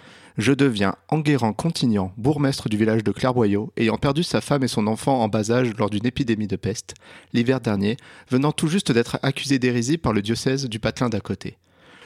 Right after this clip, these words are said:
Comment l'incarner ? Quelles sont nos limites avec nos personnages ? Comment couper le cordon ? Nous allons essayer de répondre à toutes ces questions.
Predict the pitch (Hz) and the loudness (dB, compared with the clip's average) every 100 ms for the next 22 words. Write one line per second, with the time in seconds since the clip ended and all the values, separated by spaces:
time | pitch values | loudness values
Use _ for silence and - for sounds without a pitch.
0 | - 117 104 107 107 127 120 143 165 - | -2 0 2 2 2 0 0 0 -4 -2
1 | 139 - - 147 113 107 113 123 104 101 | -2 0 0 2 2 2 2 0 -2 0
2 | 107 - 95 - 98 120 123 - - - | -2 -2 -2 -2 -2 -2 -4 -12 -20 -20
3 | _ - 160 175 - 139 135 - 117 104 | _ 0 2 2 0 0 0 2 0 2
4 | 113 139 120 113 123 139 - 131 135 135 | 0 0 -2 2 2 2 0 0 2 2
5 | 104 101 143 147 139 - 110 - - 113 | 0 0 -2 -2 -2 -4 -4 -4 -4 -4
6 | - - - | -4 -8 -8